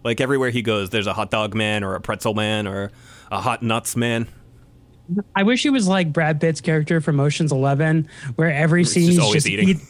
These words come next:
Speaker 2: yeah, he's always <laughs> eating. Even when he's in costume.
Speaker 1: Yeah. <laughs>
Speaker 2: "Ghost Who Walks, where did you get those hot nuts?" There was a guy outside.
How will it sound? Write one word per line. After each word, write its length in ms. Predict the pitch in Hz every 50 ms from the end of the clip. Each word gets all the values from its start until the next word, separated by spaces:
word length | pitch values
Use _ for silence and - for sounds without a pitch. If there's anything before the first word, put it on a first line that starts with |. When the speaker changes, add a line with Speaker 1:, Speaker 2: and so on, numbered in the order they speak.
| - - - -
Speaker 2:
yeah, 240 | 165 180 190 175 160
he's 260 | 170 202 214 160 - 151 -
always 320 | 233 214 170 156 - - - -
<laughs> 400 | 170 - - - - - - - -
eating. 380 | - 143 143 147 202 262 285 -
Even 320 | 285 254 240 220 233 226 226
when 140 | 226 214
he's 160 | 208 208 190 185
in 160 | 202 196 180
costume. 720 | - - 180 165 165 170 - - - - 196 220 208 156 - - - - - - - - - - - -
Speaker 1:
Yeah. 480 | 165 156 160 147 170 - 190 214 226 - - - 208 - - 190 - - - - - - - 190 - - - - - 160
<laughs> 120 | 220 208 - - - - - -
Speaker 2:
"Ghost 240 | - 226 294 269 -
Who 100 | 277 208
Walks, 340 | 175 233 269 240 165 - -
where 100 | 190 214
did 180 | 208 277 226
you 60 | 202 170
get 160 | 196 202 -
those 160 | 185 170 -
hot 220 | 175 185 185 180 180
nuts?" 380 | 190 196 190 147 127 - - - _ _ _ - - - - - - - - -
There 100 | 170 185
was 80 | 190 170
a 40 | 156
guy 200 | 175 180 185 180
outside. 460 | 165 143 - 175 165 160 151 135 117